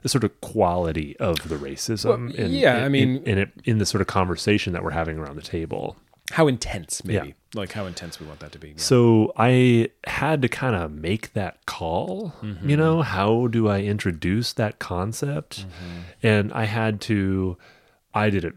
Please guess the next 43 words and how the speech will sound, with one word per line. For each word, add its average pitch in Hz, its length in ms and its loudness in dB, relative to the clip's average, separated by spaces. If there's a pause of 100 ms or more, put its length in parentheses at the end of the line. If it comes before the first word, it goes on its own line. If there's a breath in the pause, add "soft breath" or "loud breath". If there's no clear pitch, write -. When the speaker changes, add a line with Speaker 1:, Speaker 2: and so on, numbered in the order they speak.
Speaker 1:
I 78 100 -12
think, 80 200 -10
a 71 40 -12
very 71 240 -4
mild, 71 760 -12 (220)
very, 92 340 2
very 71 260 -6
mild 71 460 -10
version 78 400 -4
of 101 140 -6
it, - 80 -6
very 85 240 -2
veiled. 76 720 -8
Uh, 85 240 -4
but 92 320 -2
Speaker 2:
Right. 98 200 -2
Speaker 1:
I, 127 40 -6
you 110 140 0
know, 104 200 2
because 123 640 0
it 110 60 2
was 98 140 -2
such - 160 -4
a 95 140 -6
heavy 95 220 -4
part 90 180 -4
of 85 100 -6
our 85 80 -4
conversation 90 880 -6 (380 loud breath)
and 98 140 -4
something 101 220 0
that 95 100 -4
we 87 100 -4
were 82 120 -6
definitely 90 680 -6 (140)
all 90 240 2
as 78 100 -6
a 73 60 -10
group 90 600 -2 (440 soft breath)
interested 90 460 -2
in 78 120 -6
sort 82 160 -8
of 82 80 -14